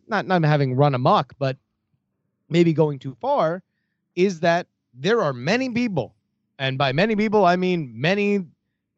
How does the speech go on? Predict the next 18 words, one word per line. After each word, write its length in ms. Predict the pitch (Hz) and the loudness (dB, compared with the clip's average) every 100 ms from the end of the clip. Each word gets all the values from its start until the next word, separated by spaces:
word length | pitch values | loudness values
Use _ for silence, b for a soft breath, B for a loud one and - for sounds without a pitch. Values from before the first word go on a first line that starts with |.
| _ _ | _ _
w-, 180 | 143 143 | -14 -4
within 500 | 143 139 185 185 180 | -2 2 2 4 0
a, 100 | 160 156 147 147 | 0 0 0 -4
a 220 | 139 127 | -4 -4
circle 520 | 110 - 202 202 190 | -4 0 0 2 4
of, 260 | 170 139 135 | 4 0 -4
uh, 540 | 143 135 127 120 123 | -2 0 0 -2 -4
where 220 | 123 170 170 | 0 2 4
I 120 | 170 | 2
live 320 | 160 196 127 | 2 0 -2
in, 160 | 117 123 | -8 -8
in 140 | 123 | -2
Oakland, 320 | 151 170 170 | 0 0 -2
California, 640 | 165 170 147 240 196 127 107 - _ _ _ | -2 -2 -2 -4 -2 -4 -6 -14 _ _ _
that 200 | 139 160 160 | 0 0 0
are 180 | 151 | 0
made 500 | 147 165 180 180 156 135 _ _ _ _ _ - | 0 -2 0 0 -2 -8 _ _ _ _ _ -4
physically 480 | 226 190 220 208 | -2 -2 -4 -2